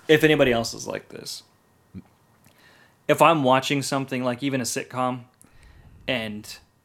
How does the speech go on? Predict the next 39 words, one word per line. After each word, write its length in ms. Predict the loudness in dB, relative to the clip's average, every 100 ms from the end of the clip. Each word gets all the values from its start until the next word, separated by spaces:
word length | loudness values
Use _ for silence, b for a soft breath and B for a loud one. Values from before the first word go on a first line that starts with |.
| _ _ _
they're 280 | -8 -4 -6 -6
eating 320 | -2 0 -2
something, 720 | -4 -6 -8 -12 -16 -16 -18 -20 _ -10
or, 200 | -10 -8
you 120 | -4
know, 100 | -4
and, 140 | -2
and 80 | -4
it's 140 | -4 0
the, 200 | 0 0
it's 140 | -2 -2
the 260 | 4 4
subliminal 540 | 4 0 2 2 4 2
messages 440 | 0 -4 -8 -10
type 200 | -8 -8
of 60 | -8
thing 200 | -8 -6
where 120 | -6
they're 120 | -6
eating 260 | -6 -6 -4
it 120 | -6
or 60 | -6
they're 120 | -8
drinking 380 | -8 -8 -6 -8
a 40 | -6
Coke 300 | -6 -6 -6
or 60 |
a 60 | -6
Pepsi, 320 | -6 -6 -8
and 80 | -8
you're 100 | -8
like, 140 | -10
"God, 120 | -12
that 120 | -10 -8
sounds 240 | -8 -8
really 160 | -10 -10
good 160 | -8 -8
right 160 | -8
now." 300 | -8 -10 -12